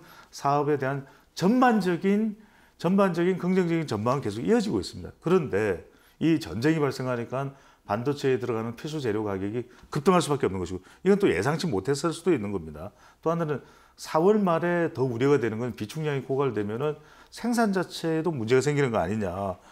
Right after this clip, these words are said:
이런 건 이제 어느 특정 시점상의 문제겠죠. 이런 부분도 이 일시적으로는, 시점상으로는, 시기적으로는 상당한 위협이 될 수 있다. 이 부분도 일단은 이 반도체 업황에 엇갈리는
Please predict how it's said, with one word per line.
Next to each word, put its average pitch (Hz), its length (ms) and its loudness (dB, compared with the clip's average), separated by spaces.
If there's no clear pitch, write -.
이런 160 180 2
건 190 180 2
이제 123 320 0
어느 135 160 -2
특정 208 320 0
시점상의 185 520 2
문제겠죠. 98 680 0
이런 196 320 4
부분도 180 600 0
이 110 340 0
일시적으로는, 180 920 2
시점상으로는, 180 1080 0
시기적으로는 190 680 0
상당한 147 340 -2
위협이 147 240 4
될 127 160 4
수 123 140 -6
있다. 92 320 -4
이 170 140 0
부분도 196 320 4
일단은 123 480 -2
이 104 220 2
반도체 143 460 0
업황에 131 880 -2
엇갈리는 139 640 2